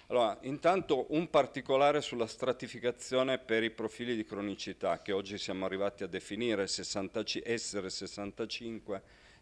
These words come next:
in Lombardia, forse magari per tutta Italia, in Lombardia su una statistica di dieci milioni di abitanti nei quindici anni con cui sono stati raccolti i dati, le dimensioni ci dicono che sono sessantacinque con tre livelli di intensità.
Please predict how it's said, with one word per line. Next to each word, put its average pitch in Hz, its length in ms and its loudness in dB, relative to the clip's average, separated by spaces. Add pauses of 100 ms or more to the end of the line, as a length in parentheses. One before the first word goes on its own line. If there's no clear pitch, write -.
in 101 120 -2
Lombardia, 110 540 4
forse 123 320 0
magari 107 300 2
per 95 180 -2
tutta - 280 -6
Italia, 82 360 -2
in 95 80 -4
Lombardia 123 520 2
su 113 220 -6
una 117 220 -2
statistica 110 680 -4
di 95 140 -6
dieci 113 320 -6
milioni 110 340 -2
di 104 80 0
abitanti 98 720 -4 (520)
nei 110 340 0
quindici 135 500 0
anni 104 340 0
con 101 200 -8
cui 123 160 -6
sono 104 240 -6
stati 113 340 -2
raccolti 107 480 -4
i 131 40 -4
dati, 92 460 0 (880)
le 107 140 4
dimensioni 127 760 4
ci 143 160 0
dicono 107 380 -2
che 104 120 -6
sono 113 240 -4
sessantacinque 123 920 -4
con 104 180 -6
tre 107 160 -4
livelli 98 380 -4
di 90 80 -4
intensità. - 720 -10